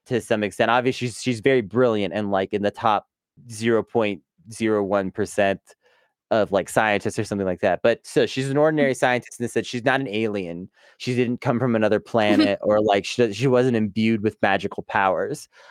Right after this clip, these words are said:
Speaker 1: Like, just through science, she, she made the Zords. And I think it's cool that they chose to make that character a woman also, because they don't,
Speaker 2: Mm-hmm.
Speaker 1: they, you always have strong female villains in the Power Rangers. You don't always have strong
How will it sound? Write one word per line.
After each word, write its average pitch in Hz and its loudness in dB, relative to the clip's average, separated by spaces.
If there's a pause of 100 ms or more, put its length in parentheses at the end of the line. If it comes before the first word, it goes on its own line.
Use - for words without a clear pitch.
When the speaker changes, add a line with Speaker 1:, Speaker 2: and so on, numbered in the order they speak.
(120)
Speaker 1:
Like, 101 0
just 196 0
through 190 4
science, 143 2
she, 135 -2
she 180 -2
made 143 0
the 123 0
Zords. 104 0 (720)
And 143 2
I 160 2
think 202 0
it's 202 -4
cool 208 0
that 151 2
they 156 2
chose 143 -2
to 151 -6
make 131 -2
that 120 0
character 120 -2 (220)
a 113 -2
woman 123 0
also, 110 0
because 101 -2
they 120 0
don't, 123 0 (220)
Speaker 2:
Mm-hmm. 226 2
Speaker 1:
they, 165 2 (320)
you 170 -2
always 185 4
have 170 2
strong 147 2
female 143 0
villains 127 -2
in 156 -6
the 165 -4
Power 151 2
Rangers. 151 0
You 120 -8
don't 135 2
always 131 2
have 131 0
strong 117 0